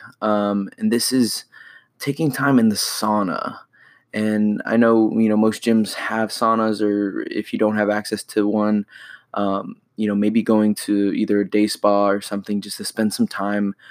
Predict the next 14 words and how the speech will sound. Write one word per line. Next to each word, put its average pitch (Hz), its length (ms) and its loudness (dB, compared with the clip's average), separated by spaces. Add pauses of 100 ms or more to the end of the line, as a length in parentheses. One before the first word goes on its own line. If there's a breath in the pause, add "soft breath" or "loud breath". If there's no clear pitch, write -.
(300 loud breath)
um, 101 480 -4 (140)
in 113 160 2
one 107 120 4
of 104 60 0
these 104 200 -2
saunas. 101 460 -2
And 101 440 -2 (200)
I'm 113 100 0
gonna 110 160 2
cover 113 280 2
eleven 110 720 4
different 107 480 -2
health - 400 -2
benefits, 123 560 0